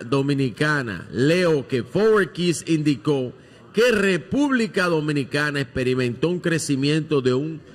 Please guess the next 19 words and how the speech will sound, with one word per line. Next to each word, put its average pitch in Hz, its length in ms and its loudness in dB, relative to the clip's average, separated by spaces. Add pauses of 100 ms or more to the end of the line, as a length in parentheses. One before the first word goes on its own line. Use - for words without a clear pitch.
(120)
cinco 214 840 -2 (320)
por 131 260 -4
ciento 175 880 -2 (220)
en 127 160 0
la 131 120 2
llegada 127 380 0
de 147 120 0
turistas, 151 580 0 (360)
ayudado 135 480 2
por 147 140 -2
un 170 120 0
aumento 156 440 -2
del 127 200 -2
trece 170 380 -2
por 139 240 -6
ciento 175 480 0
de 131 120 0
la 127 120 0
capacidad 127 720 -2